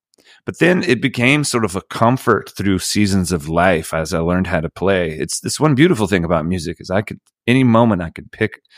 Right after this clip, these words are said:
pick up a guitar and play some chords. You don't even have to be very good, but music is, is really beautiful,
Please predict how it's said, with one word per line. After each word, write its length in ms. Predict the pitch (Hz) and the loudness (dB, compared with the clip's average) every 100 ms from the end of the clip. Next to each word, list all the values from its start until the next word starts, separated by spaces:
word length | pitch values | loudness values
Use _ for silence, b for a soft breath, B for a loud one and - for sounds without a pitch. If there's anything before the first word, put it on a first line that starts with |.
| b b _ | b b _
pick 160 | 123 | 0
up 80 | 131 | 0
a 60 | 110 | 0
guitar 300 | 95 101 104 | 2 2 2
and 100 | 92 | 0
play 180 | 92 95 | -2 -2
some 180 | 95 | -4
chords. 360 | 92 92 95 87 | -6 -2 -2 2
You 60 | 123 | 2
don't 120 | 196 | 4
even 120 | 254 | 2
have 140 | 147 123 | 0 0
to 80 | |
be 100 | 113 | -2
very 260 | 110 101 107 | 0 2 0
good, 460 | - 95 104 85 - b b b b | 0 2 2 2 -6 b b b b
but 100 | 110 | 0
music 500 | 117 139 196 180 - _ _ | 2 4 4 0 -2 _ _
is, 280 | 113 92 95 92 - | -4 -4 -6 -16 -8
is 160 | 95 90 | -8 -8
really 440 | 85 95 113 110 | -4 -2 0 -2
beautiful, 880 | 82 82 85 104 107 - - 85 | -4 -8 0 0 0 -2 -8 -8